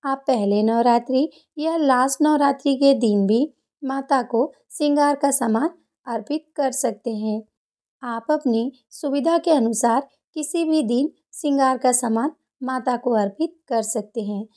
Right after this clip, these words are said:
इसके बाद हम भोग प्रसाद अर्पित करेंगे। भोग में आप बतासे का भोग जरूर लगाएं। इसके साथ आप कोई भी ऋतु फल का भोग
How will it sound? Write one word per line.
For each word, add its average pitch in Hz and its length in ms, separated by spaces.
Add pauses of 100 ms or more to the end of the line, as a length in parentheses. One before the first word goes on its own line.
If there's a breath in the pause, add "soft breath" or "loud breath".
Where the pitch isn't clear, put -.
(240)
इसके 254 380
बाद 277 220
हम 285 180
भोग 233 280
प्रसाद 262 340
अर्पित 254 360
करेंगे। 269 480 (420 soft breath)
भोग 277 340
में 302 180
आप 269 220 (280)
बतासे 277 500
का 240 160
भोग 320 400
जरूर 240 380
लगाएं। 214 380 (360 soft breath)
इसके 240 380
साथ 294 320
आप 247 220 (240)
कोई 311 260
भी 311 180
ऋतु 254 260
फल 233 220
का 226 180
भोग 247 280